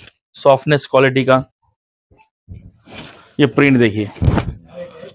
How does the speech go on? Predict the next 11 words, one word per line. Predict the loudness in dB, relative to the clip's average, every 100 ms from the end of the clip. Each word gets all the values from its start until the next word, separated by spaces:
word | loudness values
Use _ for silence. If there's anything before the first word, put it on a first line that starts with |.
| _ _ _
Print | -4 -4 0
के | 0
सारे | 2 2 4
आप | 4 2
screenshot | 2 2 4 4
लेना | 4 4
है, | 2 -2 -6 _ _ _ _ -18
स्क्रीनशॉट | 0 2 4 4
लेके | 4 2 4
WhatsApp | 2 2 -2
कीजिए, | 0 2 2